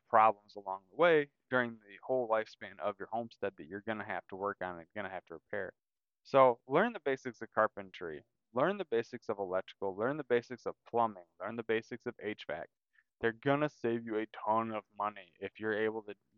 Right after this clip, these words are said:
learn those, just the basic things. Don't be afraid to try to fix it. Okay, you screwed up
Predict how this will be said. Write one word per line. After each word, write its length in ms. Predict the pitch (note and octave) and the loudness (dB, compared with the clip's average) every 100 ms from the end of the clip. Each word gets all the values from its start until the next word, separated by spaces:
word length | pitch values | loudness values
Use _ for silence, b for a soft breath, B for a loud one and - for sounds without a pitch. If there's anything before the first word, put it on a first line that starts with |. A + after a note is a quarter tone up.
| G#2+ | -4
learn 220 | B2 D3+ | -2 0
those, 340 | C#3+ B2+ - _ _ _ | -2 -4 -10 _ _ _
just 200 | - F#3 | -6 -2
the 80 | G#3+ | -2
basic 420 | - A#2+ C3 B2+ | 2 2 2 -2
things. 340 | - B2 A2+ - | 0 -2 -4 -6
Don't 200 | - E3 | 0 0
be 100 | C#4 | 0
afraid 400 | A#3 - C3+ D#3 | -4 2 4 4
to 80 | A#2+ | 0
try 340 | - - A2 A#2+ | -4 2 4 4
to 100 | A#2 - | 0 -4
fix 160 | G#2+ - | -8 -8
it. 120 | - _ b b - | -10 _ b b -4
Okay, 320 | E3+ A2+ F#2+ - | 0 2 0 -2
you 160 | B2+ C#3+ | -6 -6
screwed 360 | - C#3+ C#3+ | -6 -2 4
up 180 | B2+ B2 | 8 6